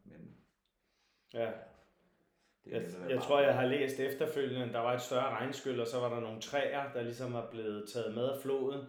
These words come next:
Speaker 2: og så var der nogle væltede træer ud i
Speaker 1: Yes.
Speaker 2: floden, og så var hun ligesom kommet under vand og siddet fast i et træ. Og det er jo noget af det farligste, en strainer eller sådan noget,
Speaker 1: Der
Speaker 2: ikke?
Speaker 1: lå rigtig mange væltede træer, og det er rigtig
Speaker 2: Ja.
Speaker 1: skål, når du padler, at du ligesom
Speaker 2: <laughs> Super.
Speaker 1: Yes, yes.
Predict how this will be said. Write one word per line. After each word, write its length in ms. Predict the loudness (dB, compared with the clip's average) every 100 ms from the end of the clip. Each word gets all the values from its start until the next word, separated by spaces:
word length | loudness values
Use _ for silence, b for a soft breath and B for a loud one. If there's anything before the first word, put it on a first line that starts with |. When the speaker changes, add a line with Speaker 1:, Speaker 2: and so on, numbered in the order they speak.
| B B -14
Speaker 2:
og 80 | -4
så 80 | 2
var 120 | 2
der 80 | 2
nogle 200 | 0 0
væltede 360 | 0 0 -2 -2
træer 420 | 0 2 2 0
ud 280 | 0 -2 -2
i 280 | -6 -8 -12 -20 -20
Speaker 1:
Yes. 320 | -14 -14 -12 4
Speaker 2:
floden, 360 | 6 6 4
og 80 | 0
så 100 | 0
var 100 | 0
hun 140 | 2 0
ligesom 260 | 0 -2
kommet 260 | -2 0 0
under 240 | 0 0
vand 200 | 0 -2
og 100 | -4
siddet 280 | -4 -4 -4
fast 360 | 0 0 0 -6
i 80 |
et 100 | -8
træ. 280 | -6 0 0 0 -12 B B -6
Og 80 | 0
det 60 |
er 40 | 2
jo 60 |
noget 200 | 6 4
af 60 | 4
det 80 | 2
farligste, 540 | 2 2 0 -2 -4
en 100 | -6
strainer 600 | -4 0 0 0 -2 -2
eller 220 | -2 -2
sådan 160 | -6 -8
noget, 320 | -4 -2 -2
Speaker 1:
Der 60 | -4
Speaker 2:
ikke? 100 | -4
Speaker 1:
lå 120 | -4
rigtig 180 | -4 -4
mange 300 | -6 -6 -6
væltede 200 | -8 -10
træer, 260 | -10 -10 -10
og 60 |
det 100 | -10
er 60 | -6
rigtig 200 | -4 -4
Speaker 2:
Ja. 60 | -4
Speaker 1:
skål, 200 | -8 -10
når 60 |
du 100 | -12
padler, 320 | -12 -12 -10
at 120 | -12 -12
du 40 |
ligesom 960 | -16 -4 -2 0 -2 0 -4 -2 4 6
Speaker 2:
<laughs> 0 |
Super. 160 | 6
Speaker 1:
Yes, 200 | 0 0
yes. 460 | -2 -2 -10 -16